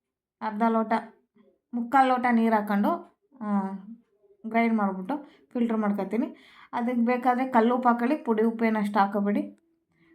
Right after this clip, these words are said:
ಕಲ್ಲುಪ್ಪು ಹಾಕೊಂಡು ಸೋಸ್ಕೊಂಡು ಕುಡೀರಿ, ಚೆನ್ನಾಗಿ,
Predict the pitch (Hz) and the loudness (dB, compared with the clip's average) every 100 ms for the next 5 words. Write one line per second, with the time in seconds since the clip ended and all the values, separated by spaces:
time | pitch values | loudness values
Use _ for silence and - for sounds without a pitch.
0 | _ 262 262 254 247 247 233 233 233 220 | _ -6 -4 -2 -2 4 4 4 2 0
1 | - 214 233 - _ _ _ _ _ _ | -2 -2 -2 -4 _ _ _ _ _ _
2 | _ _ _ _ _ _ - 285 262 233 | _ _ _ _ _ _ -8 -4 -2 0
3 | 233 - - 254 254 247 240 233 | -2 -6 -4 2 2 4 4 2